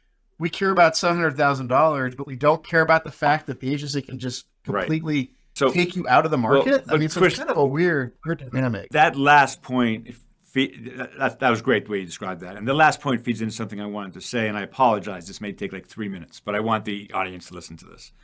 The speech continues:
Speaker 2: I don't know what the court's gonna do. I think I agree with you. They're gonna find a way to give a jury trial here or something.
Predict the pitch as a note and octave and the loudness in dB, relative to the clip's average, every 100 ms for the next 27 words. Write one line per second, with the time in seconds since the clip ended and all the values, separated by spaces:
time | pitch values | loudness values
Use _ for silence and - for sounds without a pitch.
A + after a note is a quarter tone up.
0 | _ _ _ _ _ _ - F#3 F#3+ D#3 | _ _ _ _ _ _ 2 4 6 4
1 | C#3 B2+ A#2+ A#2+ G#2+ G2 A#2+ G#2 A#2+ A2+ | 2 2 0 2 -2 2 2 2 0 -4
2 | A#2 A#2+ A2+ G#2 G2 F2 F2+ A2+ A2 B2 | -2 0 0 -2 -6 -12 -6 -4 -2 0
3 | A2 G#2 G2+ G2 F2+ G2 F2+ E2 _ _ | 0 0 -2 -4 -6 -12 -12 -14 _ _
4 | _ _ _ _ _ G#2 F#2+ F#2+ F2+ D#2+ | _ _ _ _ _ -6 -4 -4 -6 -6
5 | F#2+ E2+ F#2+ E2+ D#2 F2 D#2 | -6 -6 -10 -14 -14 -18 -20